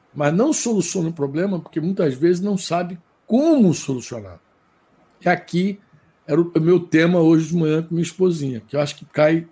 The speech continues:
nisso aí. Qual é? É uma visão equivocada da luta. Eu vou lutar, eu falei, eu tava falando pra Denise, Denise,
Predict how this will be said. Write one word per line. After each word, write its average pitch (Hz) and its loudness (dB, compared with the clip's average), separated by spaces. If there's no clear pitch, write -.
nisso 143 -8
aí. 135 -2
Qual 185 -2
é? 113 -4
É 170 2
uma 196 2
visão 175 2
equivocada 196 0
da 156 0
luta. 165 0
Eu 147 0
vou 175 4
lutar, 190 0
eu 170 0
falei, 180 2
eu 175 0
tava 175 2
falando 170 -6
pra 170 -4
Denise, 156 -2
Denise, 156 -4